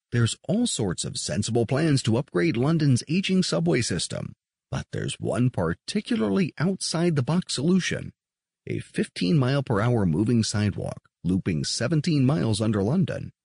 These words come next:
The steady drip of leaks preceding Apple's planned September ninth event in San Francisco has largely taken the mystery out of what's coming next.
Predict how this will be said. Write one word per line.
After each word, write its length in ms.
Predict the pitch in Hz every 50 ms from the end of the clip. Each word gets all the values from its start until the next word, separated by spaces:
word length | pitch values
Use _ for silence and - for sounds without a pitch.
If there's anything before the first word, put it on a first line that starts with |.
| _ _ _ - - - - - - - - - _
The 60 | - 113
steady 340 | - - - 104 107 127 123
drip 240 | 117 131 139 - -
of 140 | 127 117
leaks 260 | 131 147 143 135 - -
preceding 560 | - 120 107 - - 180 214 233 220 175 113
Apple's 360 | 123 135 - - 127 107 -
planned 380 | - - 87 82 104 127 131 -
September 420 | - - - - 117 127 139 135
ninth 260 | 120 120 131 135 117
event 280 | 113 98 123 127 131 117
in 140 | 104 98 92
San 280 | - - 80 98 113
Francisco 680 | - 120 110 - - 120 123 - - - 55 - - 139 -
has 260 | 147 131 123 - -
largely 500 | 131 69 71 117 180 - 165 165 170 160
taken 340 | - - 165 165 - 170 151
the 60 | 143
mystery 420 | 160 180 196 - - 120 113 117
out 160 | 127 131 -
of 160 | 127 117 92 85
what's 220 | 95 127 147 -
coming 320 | - - 143 143 131 123
next. 400 | 139 170 - - - - - -